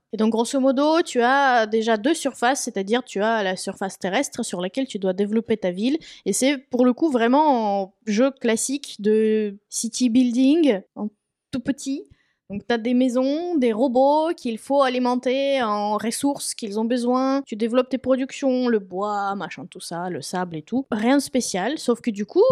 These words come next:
tu as le deuxième niveau, c'est la mine, et du coup, tu aménages la mine. Tu as les ouvriers qui vont dans la mine, il faut leur fournir des ressources, il faut construire des camps pour qu'ils puissent travailler, ce genre de choses, et du coup, ils perm-, ils, ils arrivent à extraire des,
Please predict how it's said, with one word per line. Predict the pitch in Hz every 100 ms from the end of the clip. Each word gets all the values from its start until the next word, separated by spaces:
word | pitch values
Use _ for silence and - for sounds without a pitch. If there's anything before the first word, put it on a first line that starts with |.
| 453
tu | -
as | 277 330 359
le | 254 262
deuxième | 269 269 349
niveau, | 370 370 339
c'est | 339 - 190
la | 180
mine, | 214 339 403 381
et | 226
du | 220
coup, | -
tu | 392 - 269
aménages | 247 240 247 339 330
la | 339
mine. | 277 262 254 262 -
Tu | 220
as | 208
les | 214 214
ouvriers | 208 202 214 214
qui | 196
vont | 185
dans | 170
la | 160 170
mine, | 269 370
il | 269
faut | - 226
leur | 180
fournir | - 202 214 190
des | 170
ressources, | 156 175 311 359 349 -
il | 226
faut | - 220 196
construire | - 202 - 196 208 190
des | 175
camps | 170 202 240 - - _
pour | - 175
qu'ils | 196
puissent | 185 196 -
travailler, | 160 160 160 277
ce | 302
genre | 208 175
de |
choses, | 165 254 294
et | 233
du | 180
coup, | 175 302
ils | 302 220
perm-, | 185 175 -
ils, | 190 185 -
ils | 214 190
arrivent | 190 262 285
à | 220 196
extraire | 226 - - 254 247 247 220
des, | 185 185 175 160 160